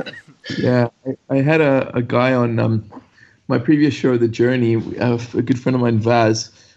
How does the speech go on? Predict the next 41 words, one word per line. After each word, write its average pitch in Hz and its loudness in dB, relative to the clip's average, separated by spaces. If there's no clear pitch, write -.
who 123 2
runs 120 0
the 117 4
London 117 0
College 113 -2
of 110 -6
Spirituality. 113 -2
He 117 0
came 113 -2
on 113 2
and 110 2
we, 120 0
we 123 -2
had 123 2
a 117 2
very 135 0
interesting 123 -2
conversation, 117 -2
and 110 0
he 123 2
said 123 -2
something 120 0
I 117 2
never 113 2
forgot. 107 -2
And 110 0
he 120 2
said, 117 -2
um, 110 0
because 147 2
what 180 2
I 175 -2
think 170 -2
this 160 -4
is, 131 0
it 123 -2
ultimately 135 -2
comes 123 -4
down 117 -2
to, 110 -2
uh, 123 0